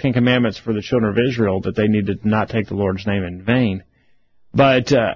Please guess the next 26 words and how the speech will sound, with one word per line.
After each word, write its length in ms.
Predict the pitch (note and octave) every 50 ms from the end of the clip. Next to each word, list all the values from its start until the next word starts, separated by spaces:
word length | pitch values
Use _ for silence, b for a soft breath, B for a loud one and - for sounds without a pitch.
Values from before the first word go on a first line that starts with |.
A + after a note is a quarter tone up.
| - -
I 120 | A#2 B2+
think 160 | C3+ C#3+ B2+
it's 180 | C3 A2+ G#2+ B2+ - - _ _ _ _ -
a, 420 | B2+ A#2+ A#2+ A2+ - - A2 A#2+
a 40 | B2
command 460 | - - A#2+ A#2 B2 B2+ C3 B2+ A#2
that, 120 | A#2 G2 - - - B2+
uh, 200 | A#2 A2 G#2+ G2+
we 240 | G#2 F#2 B2 C3 C3
need 100 | C3+ A#2+
to 80 | B2
follow 320 | - - B2+ A#2+ A2 A2 G2+
today. 300 | G2+ G#2 A#2+ A#2 A#2 G#2+
Not 220 | G#2 A2 A2 -
that 100 | A2+ A2
we're 160 | A2+ A2+ A2
under 160 | A2 A2 G#2+
the 100 | G2 G#2
Old 160 | G#2 G2 G2 -
Testament, 380 | C3 C#3 C3+ - - A2+ G2
but 80 | G#2 G#2
I 20 |
think 180 | G2+ - A2+ G#2
we 80 | A2
see 200 | G2+ - A2 G#2
similar 520 | G2+ - - B2 B2 A#2+ A#2 A2 G#2 G2